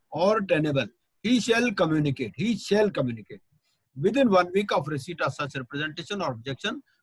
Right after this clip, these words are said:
the reasons for non-acceptance of the representation or objection to the borrower, ठीक है। तो अगर उसने नोटिस दिया है, जो ऑब्लाइजर है, जो बैंकर है नॉर्मली, उसने नोटिस दिया है बोरोअर को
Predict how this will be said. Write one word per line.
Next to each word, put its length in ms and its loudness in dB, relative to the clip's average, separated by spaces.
the 160 0
reasons 420 -2
for 160 -4
non-acceptance 760 -4
of 160 -6
the 100 -6
representation 680 -8
or 200 4
objection 560 0
to 60 -8
the 120 -8
borrower, 320 -12
ठीक 140 -10
है। 80 -20
तो 60 2
अगर 300 0
उसने 240 -4
नोटिस 400 -2
दिया 260 -2
है, 140 -4
जो 220 -2
ऑब्लाइजर 480 0
है, 100 -2
जो 140 -4
बैंकर 400 -4
है 80 -4
नॉर्मली, 440 -8
उसने 280 0
नोटिस 340 -2
दिया 240 0
है 80 2
बोरोअर 360 -2
को 240 -10